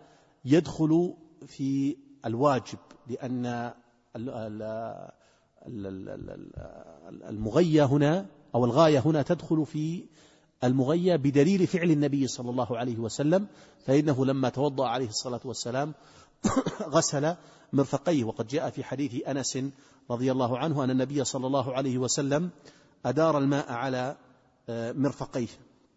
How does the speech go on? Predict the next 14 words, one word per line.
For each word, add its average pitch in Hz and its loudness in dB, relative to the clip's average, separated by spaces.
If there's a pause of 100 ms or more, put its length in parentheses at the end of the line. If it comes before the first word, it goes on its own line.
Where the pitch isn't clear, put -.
(540)
أي 117 -2
لما 120 -2
توضأ. 120 -6 (880)
نعم. 120 -8 (260)
<coughs> - -6
والركن 147 2 (460)
الثالث 151 0 (280)
أو 117 -2
الفرض 131 -2
الثالث 147 -4
هو 139 0
مسح 151 -2 (1040)
الرأس - -2 (580)
كله، 117 -2